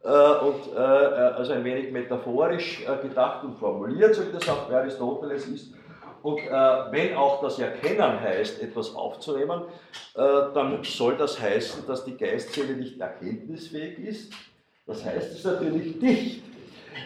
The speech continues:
Es gilt dabei zu bedenken, dass, äh, die Seele insgesamt ein Formprinzip ist. Und wenn jetzt die Geistseele das reine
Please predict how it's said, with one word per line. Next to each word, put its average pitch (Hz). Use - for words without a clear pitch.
Es 139
gilt 214
dabei 151
zu -
bedenken, 139
dass, -
äh, 147
die 127
Seele 175
insgesamt 185
ein 190
Formprinzip 117
ist. -
Und -
wenn 175
jetzt -
die -
Geistseele 107
das 92
reine 196